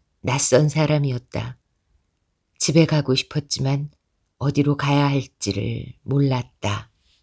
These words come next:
판사는 법의학자를 방으로 불렀다. 그는 전문가 증인으로 선서를 했다. 의사가 말하길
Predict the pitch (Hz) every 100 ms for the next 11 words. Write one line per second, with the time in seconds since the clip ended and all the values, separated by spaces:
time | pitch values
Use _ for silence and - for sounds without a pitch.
0 | _ _ _ _ _ _ _ _ _ _
1 | _ _ - 226 214 208 202 208 180 -
2 | 165 190 185 - 123 147 160 - 143 170
3 | 151 147 147 131 - 127 120 - _ _
4 | _ _ _ _ - 190 202 143 - 165
5 | 185 196 185 185 - 160 165 139 127 131
6 | 214 214 214 143 127 - - 107 _ _
7 | _ _ _ _ _ - 160 151 151 143
8 | 147 120 156 147 - 117 165